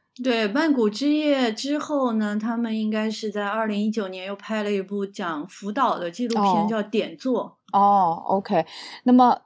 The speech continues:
Speaker 2: 这个纪录片我还没有机会看，但我看了二零一六年的这个《曼谷之夜》。呃，看完之后，我是觉得可能这个片子是我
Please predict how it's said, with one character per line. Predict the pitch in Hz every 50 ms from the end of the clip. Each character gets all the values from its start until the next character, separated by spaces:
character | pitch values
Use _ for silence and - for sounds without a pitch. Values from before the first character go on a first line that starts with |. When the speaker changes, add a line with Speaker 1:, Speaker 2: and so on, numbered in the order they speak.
| _ _
Speaker 2:
这 | - 339
个 | 285 285
纪 | 285 - 302
录 | 285 269
片 | 240 254 285 269 254
我 | 202
还 | 220 180 190
没 | 190 214
有 | 202 185
机 | - 208
会 | 190 - 214
看， | - 220 208
但 | 208 226 220
我 | 208 -
看 | - - 226
了 | 220 202 - - - _
二 | - 233
零 | 240 233 226 220
一 | 233
六 | 233 254 247 240
年 | 220 190 165 160
的 | 170 170 170
这 | 170 - - 185
个 | 165 - 165 123 117 - - -
《曼 | 208 220 214 196
谷 | 185 165
之 | 165 - - 196
夜》。 | 196 202 208 202 - - - _ _ _ _ _ _ -
呃， | 190 180 175 175 175 170 165 165 160 - - _ - -
看 | - - 302 330 285 254
完 | 208 180 180 208
之 | 214 - 240 247
后， | 240 - 254 254 240 214
我 | 185 160 151 147 139
是 | 185 - - - 214 208 202 185 170 165 165
觉 | - - 175 143 165 175
得 | 180 208 190 185 170 156 151
可 | - - 202 175
能 | 160 165 170 185 196 -
这 | - - 269 233
个 | 208 208 190
片 | 190 - - 220 196 202 208
子 | 202 185 180
是 | - - - 214
我 | 196 180 170 143 147 -